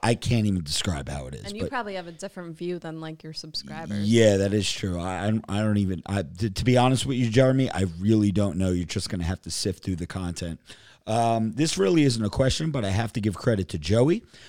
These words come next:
Speaker 1: When he mentioned buying Penn maybe a month or two ago, uh, when it was stupid low, I took the advice. I have always been interested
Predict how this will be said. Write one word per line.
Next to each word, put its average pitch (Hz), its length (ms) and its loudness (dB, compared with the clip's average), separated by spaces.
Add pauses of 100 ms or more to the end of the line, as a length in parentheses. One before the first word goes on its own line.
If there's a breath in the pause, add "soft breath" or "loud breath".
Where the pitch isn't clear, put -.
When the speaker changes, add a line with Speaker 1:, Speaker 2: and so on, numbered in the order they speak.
Speaker 1:
When 117 160 2
he 127 140 4
mentioned 135 440 2
buying 113 340 2
Penn 151 560 0
maybe 113 340 2
a 101 60 2
month 127 240 0
or 131 240 2
two 135 280 0
ago, 123 340 2 (420 loud breath)
uh, 104 180 2
when 113 200 4
it 71 80 -2
was 98 140 2
stupid 110 360 2
low, 127 280 6
I 95 100 0
took 92 220 -4
the 87 160 -2
advice. 139 440 2
I - 100 -4
have 92 160 0
always 117 260 4
been 101 180 0
interested 104 560 -2